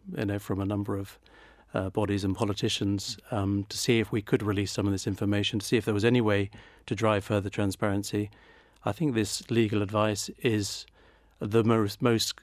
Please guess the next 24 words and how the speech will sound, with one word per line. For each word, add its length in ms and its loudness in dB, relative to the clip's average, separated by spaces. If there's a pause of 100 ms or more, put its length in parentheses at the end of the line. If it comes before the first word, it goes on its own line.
(280)
robust 500 0
and 100 0
the 60 2
clearest 420 2
legal 300 2
advice 400 0
that 140 0
I've 180 0
received 340 -2
in 80 -2
my 160 0
career, 440 -4 (120)
and 160 -2
you 80 -2
just 220 -8
read 160 0
out 160 0
some 180 0
of 120 -2
it, 100 -6
Brian. 380 0 (580)
Um, 400 2 (840)
uh, 420 2
so, 400 2